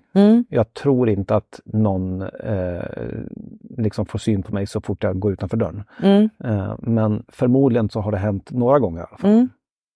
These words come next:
Speaker 1: Just det.
Speaker 2: Och då har inte jag sett det och då har de tänkt, då har de tolkat det som att, "Aha, han är inte intresserad", och så har de ryckt på axlarna och gått vidare.
Speaker 1: Så är det.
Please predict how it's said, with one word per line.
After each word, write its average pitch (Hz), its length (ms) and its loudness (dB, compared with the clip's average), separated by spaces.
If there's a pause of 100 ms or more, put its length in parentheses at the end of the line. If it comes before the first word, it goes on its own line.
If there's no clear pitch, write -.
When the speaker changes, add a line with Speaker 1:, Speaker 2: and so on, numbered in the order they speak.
(260)
Speaker 1:
Just 190 180 -8
det. - 60 -10 (300)
Speaker 2:
Och 165 240 4
då 170 100 6
har 170 80 4
inte 156 140 0
jag 139 100 2
sett 135 240 -2
det 139 120 2
och 139 220 0
då 127 100 2
har 135 120 2
de 127 160 0
tänkt, 120 280 -2 (140)
då 127 140 0
har 147 80 6
de 127 240 4
tolkat 110 380 -6
det 101 120 -4
som 104 140 -6
att, - 240 -12 (120)
"Aha, 101 200 -6 (120)
han 120 180 -8
är 135 40 -4
inte 113 160 -6
intresserad", 107 460 -6
och 107 80 -4
så 127 100 -4
har 120 40 -2
de 113 80 0
ryckt 113 180 -4
på 123 80 -2
axlarna 107 320 -4
och 101 60 -4
gått 101 160 -6
vidare. 113 280 -4
Speaker 1:
Så - 120 4
är 185 80 6
det. - 160 2